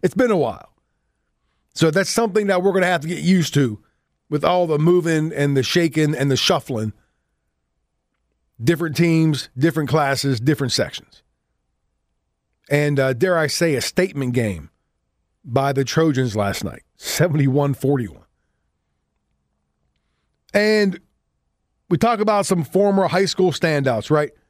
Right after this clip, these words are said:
Making some noise at the next level. Last night's Potomac State Allegheny College game, uh, Catamounts beat Allegheny College. And there was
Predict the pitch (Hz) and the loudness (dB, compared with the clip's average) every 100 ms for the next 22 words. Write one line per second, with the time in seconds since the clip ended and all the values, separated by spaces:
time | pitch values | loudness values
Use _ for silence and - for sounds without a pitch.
0 | _ _ _ _ _ 120 147 214 190 220 | _ _ _ _ _ 0 4 2 2 -2
1 | 175 196 175 165 226 214 160 135 151 123 | 0 0 4 4 4 4 0 -2 -4 -8
2 | - - 185 151 165 160 175 - 147 147 | -10 -2 -2 0 0 2 0 0 2 2
3 | 107 87 156 165 - 170 165 147 165 170 | 0 -2 0 0 0 0 0 0 0 0
4 | 156 - 165 151 - _ _ _ _ - | 0 0 0 0 -8 _ _ _ _ -4
5 | 151 170 156 160 147 170 165 147 123 120 | 0 0 0 0 0 0 2 0 0 -2
6 | 101 98 107 _ _ _ _ _ _ _ | -4 -6 -12 _ _ _ _ _ _ _
7 | 127 127 120 - 165 170 156 156 135 120 | 0 0 -2 -4 0 2 2 0 -2 -2
8 | 175 196 139 143 131 120 113 120 92 82 | -2 0 -2 0 0 -2 -2 -2 -4 -10
9 | - _ _ _ _ _ _ - 143 170 | -18 _ _ _ _ _ _ -2 2 2
10 | 160 160 165 | 2 2 0